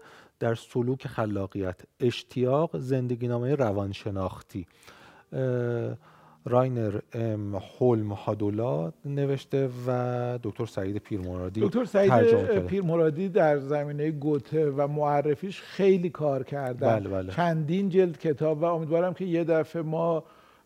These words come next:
Speaker 2: این سعادت رو داشته باشیم که آقای دکتر پیرمرادی هم مهمان ما باشن.
Speaker 1: م-، اونجا د-، این،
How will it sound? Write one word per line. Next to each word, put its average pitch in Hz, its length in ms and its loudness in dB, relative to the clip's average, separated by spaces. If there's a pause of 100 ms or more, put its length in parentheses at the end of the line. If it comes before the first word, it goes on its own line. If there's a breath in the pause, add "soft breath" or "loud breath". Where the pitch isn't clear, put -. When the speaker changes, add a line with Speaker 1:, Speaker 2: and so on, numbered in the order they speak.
Speaker 2:
این 151 300 0
سعادت 151 360 -2
رو 185 80 0
داشته 160 340 0
باشیم 170 300 -2
که 147 100 -2
آقای 135 160 0
دکتر 147 280 -2
پیرمرادی 139 680 0
هم 156 120 2
مهمان 143 460 -4
ما 139 180 -6
باشن. 139 380 -4
Speaker 1:
م-، 107 160 -14 (260)
اونجا 190 340 0
د-، - 160 -10
این، 190 240 -6